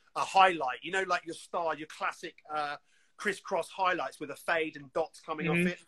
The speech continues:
Speaker 1: I did
Speaker 2: Yep.
Speaker 1: that at the end of my road. I did a highlight, and then I started writing
Speaker 2: <laughs>
Speaker 1: break. I started writing break. Uh,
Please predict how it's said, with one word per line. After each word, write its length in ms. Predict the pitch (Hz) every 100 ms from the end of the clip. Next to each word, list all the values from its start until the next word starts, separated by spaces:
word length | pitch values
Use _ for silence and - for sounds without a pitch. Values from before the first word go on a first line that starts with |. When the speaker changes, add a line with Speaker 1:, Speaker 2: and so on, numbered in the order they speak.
| - _ -
Speaker 1:
I 100 | 151
did 220 | - 175
Speaker 2:
Yep. 140 | 160
Speaker 1:
that 160 | 180 151
at 40 |
the 120 | 139 151
end 100 | 151
of 80 |
my 100 | 147
road. 260 | 151 160 147
I 40 |
did 140 | 139 143
a 60 |
highlight, 600 | 135 175 175 156 117 120 - _ _ -
and 100 | 131
then 100 | 160
I 60 |
started 380 | 165 - 160 -
writing 320 | - 143 160
Speaker 2:
<laughs> 100 | 160 143
Speaker 1:
break. 300 | 160 156 160 - - - 165
I 60 |
started 240 | 165 190 165
writing 300 | 185 165 147
break. 440 | 151 185 180 180 - -
Uh, 180 | 147